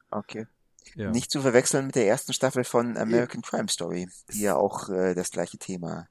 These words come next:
Speaker 2: Und fast
Speaker 1: hat.
Speaker 2: zur selben Zeit rausgekommen. Aber O J ist tatsächlich
Speaker 1: Ja.
Speaker 2: noch mal interessanter. Ich finde die, die andere, die Serie ist auch
Speaker 1: Okay.
Speaker 2: toll, aber die diese Doku-Serie ist genial, ist wahrscheinlich eine der besten Doku-Filme, weil sie wird meistens als Film bezeichnet,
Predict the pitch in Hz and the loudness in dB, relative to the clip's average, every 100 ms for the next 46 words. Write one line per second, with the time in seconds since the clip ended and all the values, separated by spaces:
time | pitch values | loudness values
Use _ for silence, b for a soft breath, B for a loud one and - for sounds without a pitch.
0 | - 131 - 131 - - 151 143 165 - | -8 -8 -4 -6 -6 -6 -4 -2 -4 -4
1 | 135 139 143 139 - - 98 98 101 - | -4 -4 -4 -6 -8 -8 -6 -6 -8 -8
2 | 117 113 131 147 - 165 156 135 135 139 | -4 -2 0 0 0 -2 -2 -6 -4 -2
3 | 135 143 127 135 127 - _ _ _ - | -2 0 0 2 0 -4 _ _ _ -6
4 | 135 127 123 117 95 - _ _ 139 - | -2 0 0 0 -4 -10 _ _ -6 0
5 | 165 160 147 - 127 113 127 170 160 135 | 2 2 -2 -2 -2 0 0 2 0 -2
6 | - 135 170 175 - 139 - 185 190 - | 2 2 4 2 2 -2 0 0 0 0
7 | 123 127 131 - 127 - _ _ _ - | 0 0 -4 -14 -16 -16 _ _ _ -6
8 | 120 113 107 - 147 165 - 127 117 120 | -2 0 0 4 4 4 2 4 4 2
9 | 120 107 - - 104 95 101 101 104 117 | -2 -8 -8 -2 -2 0 -2 -4 -4 -4
10 | 117 123 123 120 123 123 120 120 - 123 | 0 2 2 0 0 2 2 0 -2 -4
11 | 127 120 185 185 - - - _ - - | -4 0 4 4 2 -20 -20 _ -2 8
12 | 156 214 214 202 214 175 131 - 120 120 | 10 12 8 6 2 0 -4 -2 -4 -2
13 | 117 - 117 - 143 160 127 117 127 123 | -4 -4 -6 -2 0 0 -2 0 2 0